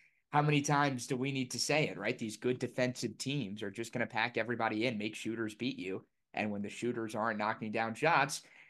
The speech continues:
Syracuse runs into problems. Th-, that's the real crux of the issue, I think, here, Ian, is, you know, w-, when it comes time for March and we watch the tournament and we see all these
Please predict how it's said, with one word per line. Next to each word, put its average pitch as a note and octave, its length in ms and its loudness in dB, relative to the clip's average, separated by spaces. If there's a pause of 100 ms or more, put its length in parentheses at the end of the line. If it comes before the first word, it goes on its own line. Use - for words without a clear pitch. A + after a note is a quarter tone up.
(140)
Syracuse C#3 500 2
runs C3 280 2
into A#2 180 -4
problems. B2+ 580 2
Th-, - 160 -4
that's - 320 2
the G3 100 6
real C#3+ 260 6
crux C3 420 4
of A2 60 -2
the A2+ 120 2
issue, A2 300 0
I G#2 80 0
think, G#2+ 240 -4
here, G#2+ 220 4
Ian, G2 200 -2
is, F#2+ 200 -4 (380)
you C3+ 100 6
know, G#2 140 4
w-, A2+ 240 0
when C#3 180 4
it C3 80 0
comes F3 280 2
time D#3 300 6
for C#3+ 140 0
March C3 500 4
and A#2 140 -4
we C3 100 0
watch C3 300 4
the A#2 80 -4
tournament A#2 600 4
and A2 80 0
we G#2+ 120 -2
see C3 260 0
all A#2+ 180 4
these A#2+ 320 2